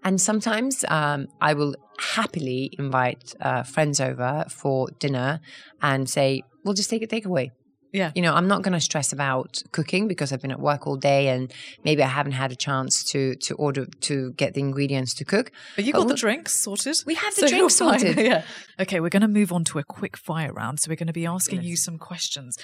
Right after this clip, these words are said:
Speaker 2: about food and drink. So what is your guilty pleasure?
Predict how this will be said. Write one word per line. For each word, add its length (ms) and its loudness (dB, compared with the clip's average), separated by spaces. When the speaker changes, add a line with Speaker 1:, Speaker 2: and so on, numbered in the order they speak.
Speaker 2:
about 300 -8
food 320 -4
and 160 -4
drink. 380 -8
So 280 -6
what 160 -2
is 120 0
your 100 0
guilty 420 -2
pleasure? 420 -4